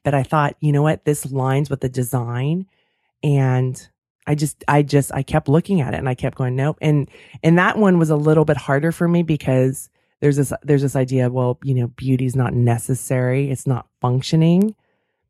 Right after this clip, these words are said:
But I also thought about, okay, if this is something I'm gonna have for the next twenty-five years, <laughs> what's really gonna be the true cost? And if I'm looking and I hating it and then I have to, and then I go rebuy it, I'm actually spending more money. So, and then I thought about, okay, where,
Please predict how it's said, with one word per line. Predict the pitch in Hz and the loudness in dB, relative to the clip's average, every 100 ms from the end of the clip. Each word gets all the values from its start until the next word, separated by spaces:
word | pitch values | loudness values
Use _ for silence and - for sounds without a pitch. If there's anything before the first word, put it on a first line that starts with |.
| _ _ _ | _ _ _
But | 131 151 143 | 0 2 4
I | 139 | 4
also | 135 135 | 4 0
thought | 135 127 | 2 2
about, | 131 120 | 2 0
okay, | 139 135 135 131 | -2 -2 -2 0
if | 139 | 0
this | 143 139 | -2 -4
is | 139 | -2
something | 139 | -2
I'm | 123 | -2
gonna | 113 | -2
have | 131 117 | -4 -2
for | 127 | 0
the | 123 | 0
next | 113 - | -2 -4
twenty-five | - 123 117 123 120 | -2 -2 -2 -4 0
years, | 139 117 127 170 - - - _ | 0 0 -2 -6 -10 -18 -20 _
<laughs> | _ - _ | _ -20 _
what's | 147 151 139 | 0 0 0
really | 143 131 127 | 2 2 0
gonna | 123 | -2
be | 117 | -2
the | 123 | -6
true | 113 - 120 | -6 -4 -4
cost? | - - - - | -4 -4 -6 -2
And | 139 | -2
if | 135 | 0
I'm | 127 127 | 0 2
looking | 151 - 139 | 2 2 -2
and | 123 | -2
I | 120 | -4
hating | - 131 127 156 | -6 -4 -2 0
it | 170 | 0
and | 135 | 0
then | 127 | -2
I | |
have | 127 | -4
to, | - 117 | -6 -6
and | 135 127 | -2 0
then | 131 | 0
I | 147 | 0
go | 143 147 | 0 0
rebuy | 156 143 151 170 | 0 0 2 2
it, | 156 | 2
I'm | 127 | 0
actually | 123 - 117 | -2 -4 -6
spending | - 120 120 | -2 0 0
more | 117 | 0
money. | 113 117 - | 0 -2 -4
So, | - 139 135 - - - - | -2 2 2 0 -10 -8 2
and | 190 | 4
then | 196 | 4
I | 190 | 2
thought | 185 226 | 2 0
about, | 170 131 | 0 -2
okay, | 131 - 127 | -6 -6 -8
where, | 127 135 143 139 139 160 | -8 -4 -2 -2 -2 -4